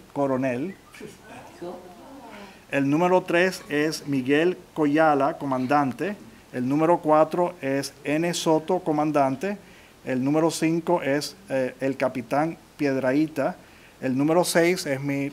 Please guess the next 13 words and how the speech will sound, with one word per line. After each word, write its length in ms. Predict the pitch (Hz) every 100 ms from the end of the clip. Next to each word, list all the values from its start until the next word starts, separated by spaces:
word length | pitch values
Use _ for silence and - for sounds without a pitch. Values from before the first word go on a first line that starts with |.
| -
eh, 120 | 123 117
tatarabuelo 680 | 131 147 151 143 139 156
Carlos 340 | 147 139 147 147
Baeza, 460 | 143 135 139 165
subteniente, 840 | 147 147 143 160 151 135 127 185 190 - - -
el 140 | 127 123
siete 640 | - 139 147 160 156 143
es 140 | 147 151
el 120 | 135
Guajiro, 600 | 127 120 165 165 139 175
que 100 | 120
es 80 | 120
soldado, 500 | 139 139 131 170